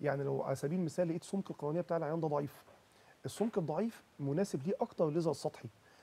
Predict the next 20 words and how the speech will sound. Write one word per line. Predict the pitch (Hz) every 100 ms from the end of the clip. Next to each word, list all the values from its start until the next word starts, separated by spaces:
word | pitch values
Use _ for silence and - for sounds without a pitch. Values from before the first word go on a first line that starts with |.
| -
مع | 131
إنه | 165 180
في | - 208
ألم، | 185 127 107 - - -
بس | - -
هقول | - 165 190
له | 165
ده | 202 -
مناسب | 143 170 -
ليك | 143 -
أحسن. | - - 104 - - - - - - -
السمك | 135 214 269 180
الكويس | - 202 202
قوي | - 196
قوي | 175 202 247 - - -
أعمله | 131 170 160
ليزك | 180 190
اللي | 170
هو | 196
العادي، | 208 226 156